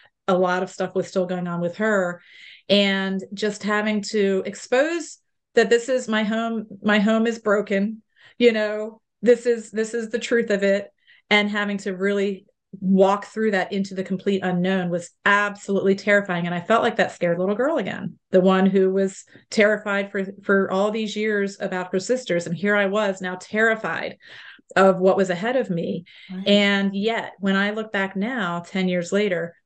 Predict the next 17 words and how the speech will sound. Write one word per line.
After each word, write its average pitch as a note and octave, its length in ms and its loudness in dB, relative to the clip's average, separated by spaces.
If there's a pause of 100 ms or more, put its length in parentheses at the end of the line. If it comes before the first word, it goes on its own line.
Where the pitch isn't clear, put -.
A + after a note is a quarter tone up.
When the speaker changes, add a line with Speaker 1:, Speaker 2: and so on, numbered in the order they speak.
Speaker 1:
I F#3 220 2
see F3 800 -2 (580)
that F#3 240 2
I F#3+ 120 4
am F3+ 240 2
such - 560 0
a F#3+ 100 -6
stronger F3 680 -2 (260)
and F3+ 440 2
better F3 240 2
person A3 760 -4 (440)
now F3+ 400 2
than F3 140 -4
I E3+ 100 -4
would F3 200 0
have F#3+ 200 -4
been A3 400 -2